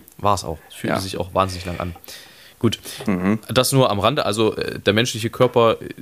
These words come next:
Speaker 1: hat dann irgendwann offenbar intensiver damit zu tun. Das für jeden, der dieses Stadium vielleicht noch nicht erlebt hat, wünsche ich auch niemandem. Fühlt sich jetzt nicht so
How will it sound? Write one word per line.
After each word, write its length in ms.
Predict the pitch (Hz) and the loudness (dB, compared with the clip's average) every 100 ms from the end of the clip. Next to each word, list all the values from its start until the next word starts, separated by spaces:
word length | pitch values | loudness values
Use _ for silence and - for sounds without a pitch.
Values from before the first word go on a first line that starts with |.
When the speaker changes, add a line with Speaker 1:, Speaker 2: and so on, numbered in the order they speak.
| - - - - | -18 -20 -10 -4
Speaker 1:
hat 180 | 113 | 0
dann 120 | 110 101 | 2 2
irgendwann 520 | 110 107 98 95 101 - | 0 2 2 2 -2 -2
offenbar 500 | 107 101 85 87 95 _ _ - | -2 0 0 0 -2 _ _ -6
intensiver 480 | 104 104 107 135 139 | -2 0 2 4 4
damit 240 | 127 127 | 2 0
zu 100 | 127 | -4
tun. 340 | - 131 135 - | -2 -2 -2 -2
Das 160 | 117 110 | 0 0
für 140 | - | 0
jeden, 240 | 104 104 98 | 0 0 0
der 140 | 95 | 0
dieses 300 | 92 110 101 | 0 -4 -4
Stadium 280 | - 95 95 | 0 0 0
vielleicht 240 | - 87 - | -4 -4 -2
noch 60 | |
nicht 180 | 107 131 - - | -4 -4 -8 -2
erlebt 340 | 107 117 - | 0 0 -2
hat, 200 | - - - - - - - _ | -6 -6 -12 -18 -18 -20 -20 _
wünsche 260 | 104 117 - | 0 0 2
ich 100 | - | 0
auch 160 | 98 | 0
niemandem. 400 | 113 101 95 98 95 - | 0 0 0 -2 -8 -6
Fühlt 180 | 98 | -4
sich 100 | - | -4
jetzt 100 | 90 | -6
nicht 120 | 98 | -8
so 100 | 92 | -10